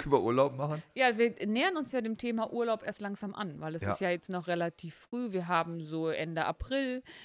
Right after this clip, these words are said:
Speaker 2: Das heißt, die Urlaubssaison ist ja gerade mal Ostern vorbei. Also das heißt, wir haben noch ein bisschen Stoff.
Speaker 1: Gut, dann würde ich mal sagen, dann schließen wir jetzt hier dieses Kapitel und machen gegen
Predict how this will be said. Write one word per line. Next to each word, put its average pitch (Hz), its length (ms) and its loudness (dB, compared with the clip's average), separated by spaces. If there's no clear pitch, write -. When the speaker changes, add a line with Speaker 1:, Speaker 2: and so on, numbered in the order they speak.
Speaker 2:
Das 180 240 -4
heißt, 180 320 0
die 175 160 -8
Urlaubssaison 170 720 -2
ist - 140 -8
ja 165 140 -2
gerade - 360 -6
mal 180 140 0
Ostern 214 420 -4
vorbei. 170 480 0
Also 175 180 -4
das 170 200 -4
heißt, 180 180 -6
wir 226 120 -4
haben 294 140 -8
noch 277 120 -8
ein 254 100 -8
bisschen 277 240 -14
Stoff. - 220 2
Speaker 1:
Gut, 147 160 6
dann 127 180 8
würde 180 160 4
ich 160 60 2
mal 151 120 6
sagen, 139 280 4
dann 135 320 -2
schließen 135 400 0
wir 107 80 4
jetzt 98 220 2
hier 101 180 2
dieses 110 320 -2
Kapitel 127 420 0
und 104 180 -4
machen 104 280 -2
gegen 110 200 0